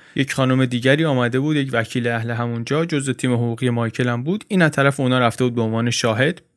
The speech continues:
ببینه، شاهد گشایش پاکته باشه. دو تا دادستانا هم بودن، بازپرسا. پاکتو که دادن دست قاضی، پاکت خیلی سبک بود. بازش کردن دیدن آره شش صفحه کاغذ بیشتر توش نیست.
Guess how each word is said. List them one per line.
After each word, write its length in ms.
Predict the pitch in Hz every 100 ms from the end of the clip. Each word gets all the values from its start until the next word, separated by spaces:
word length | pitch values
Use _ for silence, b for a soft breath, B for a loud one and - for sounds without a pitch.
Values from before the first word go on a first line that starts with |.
| 123
ببینه، 420 | 120 113 107 107
شاهد 600 | - 120 113 120 120 123 131
گشایش 560 | - 120 120 113 117 -
پاکته 600 | 113 - 107 113 107 113
باشه. 280 | - - - _ _ _
دو 100 | -
تا 140 | 165 170
دادستانا 840 | 160 151 - 147 151 160 175 180
هم 100 | 180 - _
بودن، 220 | 107 - - _ _ _
بازپرسا. 640 | 123 107 - 104 104 - - _ _ _ _ _
پاکتو 380 | 190 214 254 247
که 100 | 240
دادن 240 | 214 208 208
دست 280 | 196 175
قاضی، 300 | 196 180 175
پاکت 380 | 175 131 127 127
خیلی 240 | 143 151 156
سبک 520 | - 123 117 120 -
بود. 180 | - -
بازش 360 | 170 214 208
کردن 260 | - 185 180
دیدن 220 | 175 170
آره 120 | 143
شش 320 | 131 - 180
صفحه 540 | - 147 - 147 143 151
کاغذ 480 | - 131 123 131 131
بیشتر 340 | 113 - 123
توش 340 | 120 120 -
نیست. 260 | - - -